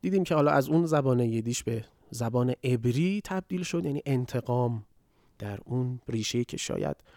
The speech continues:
حالا خیلی عنصر مهمی نبود و دیده نمی‌شد،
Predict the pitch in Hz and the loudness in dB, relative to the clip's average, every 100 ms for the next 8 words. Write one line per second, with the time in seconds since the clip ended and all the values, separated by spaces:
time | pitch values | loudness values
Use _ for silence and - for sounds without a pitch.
0 | - - - - - 123 - 127 123 123 | -20 -20 -20 -12 -10 -8 -8 -4 -2 -2
1 | 117 143 160 - - - 113 - 123 135 | -2 -2 -2 -4 -6 -4 -2 0 0 0
2 | 123 123 135 123 113 107 107 107 110 110 | 0 0 0 0 -2 -4 -4 -2 -2 0
3 | 110 107 - 156 | 0 0 2 0